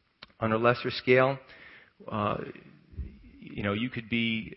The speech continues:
generation upon generation of a certain culture or a certain religion or a certain something, and then you become born again. Well, Jesus says in John chapter three that unless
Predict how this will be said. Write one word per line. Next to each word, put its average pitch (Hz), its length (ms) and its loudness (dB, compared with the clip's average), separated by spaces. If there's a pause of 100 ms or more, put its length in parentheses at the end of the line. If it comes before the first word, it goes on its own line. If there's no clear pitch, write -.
(160)
generation 113 640 0
upon 104 360 -2
generation 104 560 2
of 90 100 -4
a 87 80 -6
certain 98 380 -4
culture 123 580 -2
or 98 120 0
a 90 60 -4
certain 113 340 -2
religion 107 600 0
or 92 180 -2
a - 100 -10 (100)
certain 127 220 -2
something, 127 520 -4 (380)
and 107 120 -2
then 113 100 2
you 120 100 0
become 117 360 -4
born 101 240 0
again. 117 360 -2 (460)
Well, 98 140 -2
Jesus 107 420 -4
says 101 320 2 (160)
in 95 180 -4
John 98 300 0
chapter 98 300 0
three 120 340 -2
that 87 180 -2 (400)
unless 104 260 -4